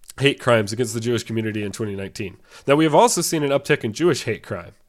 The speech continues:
So I'm not adjusting them upwards 'cause we don't need to.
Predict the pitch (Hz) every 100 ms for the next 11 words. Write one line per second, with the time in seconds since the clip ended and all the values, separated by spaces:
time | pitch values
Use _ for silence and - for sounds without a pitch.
0 | _ - - - 143 165 165 117 123 165
1 | - 135 113 120 131 117 135 127 113 98
2 | 90 - 110 117 117 104 123 113 95 87